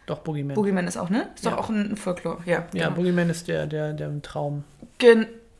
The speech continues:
Speaker 2: nee, ja, weiß ich gar nicht. Also es gibt ja aber so ein paar Geschichten auch von, äh, die halt quasi auf, also so Ho-, jetzt Horrorfilme, die aber auf
Speaker 1: Und
Speaker 2: Folklore basieren. Da halt
Speaker 1: genau,
Speaker 2: irgendwie
Speaker 1: Bo-, Boogeyman
Speaker 2: Ur-,
Speaker 1: ist das, was jetzt
Speaker 2: Urban
Speaker 1: auch neu
Speaker 2: Myths.
Speaker 1: kommt mit Get Out, also von, nicht, nicht von Jordan, doch, Jordan Peele, ich hab, macht da
Speaker 2: Das ist Candyman.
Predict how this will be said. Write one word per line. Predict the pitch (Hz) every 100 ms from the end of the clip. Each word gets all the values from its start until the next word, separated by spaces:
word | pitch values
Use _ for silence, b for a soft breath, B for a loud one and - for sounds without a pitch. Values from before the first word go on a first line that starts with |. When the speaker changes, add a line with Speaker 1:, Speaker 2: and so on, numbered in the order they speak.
| -
Speaker 2:
nee, | 240 254 254 262 269 -
ja, | 226 233 285
weiß | 311 214
ich |
gar | 196
nicht. | 185 -
Also | 208
es | -
gibt | 285
ja | 247
aber | 214
so | 196
ein | 196
paar | - 226
Geschichten | 220 240 226 240
auch | 202 202
von, | - 196 190 B B B -
äh, | 175
die | 175 185
halt | 175
quasi | - 185 180 -
auf, | 180 180 180 - -
also | 170
so | 160
Ho-, | 160 - - - 165
jetzt | 156 202 -
Horrorfilme, | 185 226 220 226 214
die | 175 175
aber | 180 180 151
auf | 175 175 -
Speaker 1:
Und |
Speaker 2:
Folklore | 170 175 226 226 196
basieren. | 190 185 180 196 170
Da | 160
halt | 196
Speaker 1:
genau, | 214 180
Speaker 2:
irgendwie | - 202
Speaker 1:
Bo-, |
Boogeyman | 190 214 214 208
Speaker 2:
Ur-, | 196
Speaker 1:
ist | 196
das, | 214 196
was | 196
jetzt | 196 190
Speaker 2:
Urban |
Speaker 1:
auch | 190 190
neu | 185 185
Speaker 2:
Myths. | 190
Speaker 1:
kommt | - 190 185
mit | 180 -
Get | 185 170
Out, | 165 170 180
also | 170 165
von, | - 170 170 170 170
nicht, | 175 165
nicht | 180 170
von | 180 170
Jordan, | 165 165
doch, | 180 180
Jordan | 185 165
Peele, | 180 180 175
ich | 165
hab, | 165 165
macht | 160 -
da | 147
Speaker 2:
Das | 147
ist | -
Candyman. | - 175 160 151